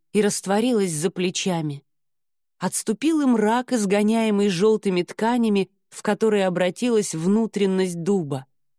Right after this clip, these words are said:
ярко-красными шелковыми подушками, пестрыми коврами и огнями свечей, многократно дробящимися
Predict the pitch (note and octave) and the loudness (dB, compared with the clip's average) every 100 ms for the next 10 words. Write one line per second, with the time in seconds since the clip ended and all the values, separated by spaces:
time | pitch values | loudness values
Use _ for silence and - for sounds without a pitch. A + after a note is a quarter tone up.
0 | _ C#3 C#3 E3 - F3+ - F3 G#3+ - | _ -4 -2 -2 -2 -4 -2 -2 -2 -2
1 | G3 F3 E3+ G3 G3+ G3+ F#3 F#3 F3+ F3+ | -2 -2 -2 -2 -2 0 -2 0 0 0
2 | E3+ D#3+ A3+ - - D#3 C#3+ C3 _ _ | -2 0 -2 -2 -6 -4 -4 -8 _ _
3 | _ _ A3 A3 - G#3+ G3+ G3+ - F#3 | _ _ 0 2 0 -2 0 0 -2 -2
4 | E3+ F#3+ G3+ E3 D3 - _ _ _ - | 0 -2 -2 -4 -8 -14 _ _ _ -2
5 | E3 E3+ F#3 A3+ D4 D4 - G3 G3+ - | 0 2 2 2 2 0 -2 -2 -4 -4
6 | C4 D#4 B3 C3+ _ _ _ E3+ F#3+ A#3 | -4 -2 -4 -8 _ _ _ 0 2 0
7 | G3 G#3+ A3+ G3 G3 E3+ E3 E3+ B3+ C4 | -2 -2 -2 0 0 0 0 0 0 -2
8 | - A#3+ G#3+ - G#3 | -2 -2 -2 -2 -4